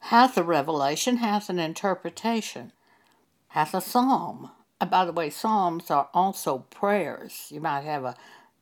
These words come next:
si-, a psalm that you sing, but you might have a prayer. "Let all things be done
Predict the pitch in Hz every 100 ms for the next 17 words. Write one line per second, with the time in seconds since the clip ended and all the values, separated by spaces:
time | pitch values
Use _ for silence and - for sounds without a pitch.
0 | _ _ - - 196 214 - - _ -
1 | 156 - 196 202 190 156 156 - 151 -
2 | 254 214 160 143 156 175 175 240 240 156
3 | 151 - 214 226 - - _ _ _ _
4 | _ _ - 214 262 262 - 196 208 202
5 | 196 - 190 175 165 - 170 160 170 190
6 | 139 143 147